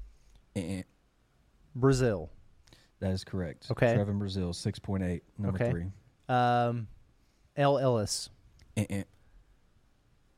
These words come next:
Speaker 2: Devo.
Speaker 1: Uh-uh.
Speaker 2: Oh, yeah, he didn't do anything. That was a stupid guess. Um, jeez. Minifield.
Speaker 1: Uh-uh.
Speaker 2: Who else is on the team?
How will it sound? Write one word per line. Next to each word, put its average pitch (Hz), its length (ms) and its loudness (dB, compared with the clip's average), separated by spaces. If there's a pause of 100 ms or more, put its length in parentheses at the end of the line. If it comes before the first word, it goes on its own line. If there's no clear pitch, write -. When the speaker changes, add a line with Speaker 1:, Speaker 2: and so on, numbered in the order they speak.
(600)
Speaker 2:
Devo. 113 480 0 (720)
Speaker 1:
Uh-uh. 104 260 0
Speaker 2:
Oh, 123 160 4
yeah, 110 180 0
he 113 140 -2
didn't 120 140 0
do 104 140 -2
anything. 110 480 0
That 117 80 -2
was 113 100 -2
a 98 60 -6
stupid 110 540 -4
guess. 107 500 -4 (540)
Um, 117 640 2 (1500)
jeez. 135 800 0 (160)
Minifield. 123 640 2 (280)
Speaker 1:
Uh-uh. 117 240 -2 (1500)
Speaker 2:
Who 147 120 2
else 147 160 4
is 135 100 -2
on 135 140 2
the 117 80 -4
team? 104 420 -4